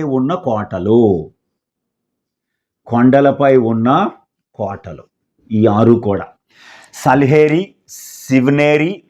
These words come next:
లోహ్గఢ్, రాయ్గఢ్, రాజ్గఢ్, గింజి ఫోర్ట్లని కొండలపై ఉన్న కోటలు అని పిలుస్తారు, వాటిని గుర్తిస్తారు. అలాగే ప్రతాప్గఢ్ అనేది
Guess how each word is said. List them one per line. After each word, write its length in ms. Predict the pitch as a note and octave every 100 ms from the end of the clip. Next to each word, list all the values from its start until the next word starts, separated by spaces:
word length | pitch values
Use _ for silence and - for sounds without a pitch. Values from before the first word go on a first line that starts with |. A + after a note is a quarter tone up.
| G#2+
లోహ్గఢ్, 640 | B2 C#3 B2+ A#2+ D3+ E3+ - - B2
రాయ్గఢ్, 560 | B2+ C3 B2 E3 F#3+ - A2+
రాజ్గఢ్, 560 | A#2+ B2+ G#2+ D3 G3 A2
గింజి 300 | A2+ C#3 C3 D3+
ఫోర్ట్లని 460 | C3 B2+ B2+ B2+ G3+ F#4 _ _ - - D3
కొండలపై 560 | C#3+ E3 G3 G3 F#3+ F3+ D#3
ఉన్న 140 | D3+ D#3
కోటలు 420 | B2+ A#2+ B2 B2 C#3+ - B2+
అని 120 | F#3
పిలుస్తారు, 500 | G#2 G2 - F2+ D#2 - A2
వాటిని 320 | A#2 - B2 A2+
గుర్తిస్తారు. 540 | - G#2+ - F#2+ D#2+ _ _ - - C3
అలాగే 260 | F3 F3 F3 -
ప్రతాప్గఢ్ 840 | D3+ C#3 - G#3+ G#3 D3+ F3 E3 C#3+
అనేది 380 | D3 D3 D#3